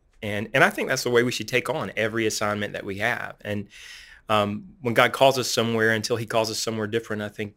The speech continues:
that we should, we should stick with that. But I do think every time that I have shifted from one position to another, there's been a lead time where the Lord just starts to stir something in me that feels like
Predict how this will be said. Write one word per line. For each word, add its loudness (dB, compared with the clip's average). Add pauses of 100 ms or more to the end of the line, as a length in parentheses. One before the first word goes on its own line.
(140)
that -4
we -2
should, -6 (140)
we 0
should -6
stick -6
with -4
that. -8 (100)
But 2 (360)
I 6
do 2
think 0
every 6
time 0
that 0
I 4
have -6
shifted -4
from -8
one -4
position -6
to -10
another, -4 (560)
there's 4
been 4
a 4
lead -4
time -2
where 0
the -2
Lord -4
just -8
starts -2
to -6
stir 0
something -4
in 0
me 0
that -6
feels -2
like 0